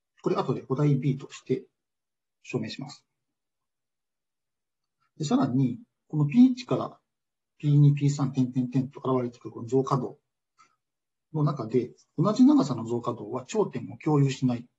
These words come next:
てことが証明できます。つまり、このピー一からピー二、ピー一、ピー二、点々点の中に出てくる同じ長さの増加動っていうのは、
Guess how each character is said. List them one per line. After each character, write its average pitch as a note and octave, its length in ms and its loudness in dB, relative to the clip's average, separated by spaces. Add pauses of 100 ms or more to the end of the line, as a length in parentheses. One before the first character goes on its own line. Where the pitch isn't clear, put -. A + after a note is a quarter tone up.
(220)
て B2+ 60 -10
こ A#2+ 60 -10
と A2 120 -16
が - 240 -6 (1040)
証 C#3+ 160 2
明 B2 80 4
で - 80 -6
き - 80 -14
ま - 100 -14
す。 - 160 -20 (1900)
つ - 100 -10
ま C#3 120 0
り、 D3 120 2
こ D3+ 120 -4
の C#3+ 80 2
ピ G#3 120 -4
ー - 40 -2
一 - 120 -6
か D3+ 80 -4
ら A2+ 100 -6
ピ B2+ 180 -8
ー A#2+ 60 -2
二、 A#2+ 220 -2 (480)
ピ - 120 -4
ー D3 540 -6
一、 - 260 -4
ピ D#3 180 -4
ー D3 40 4
二、 C#3+ 220 2
点 B2+ 240 0
々 B2 160 -2
点 - 220 -12 (540)
の D3 80 2
中 C#3+ 180 0
に C3+ 340 2 (800)
出 D#3 80 -2
て C#3+ 100 -2
く - 160 -14
る B2 240 0 (380)
同 F#3 180 0
じ G#3+ 100 2
長 G3 160 2
さ C3 80 -4
の A#2 80 -6
増 B2 160 0
加 A#2+ 120 -4
動 G#2+ 120 -6
っ - 60 -20
て - 120 -16
い G2+ 40 -10
う G2+ 40 -14
の G#2+ 100 -12
は、 C3+ 300 0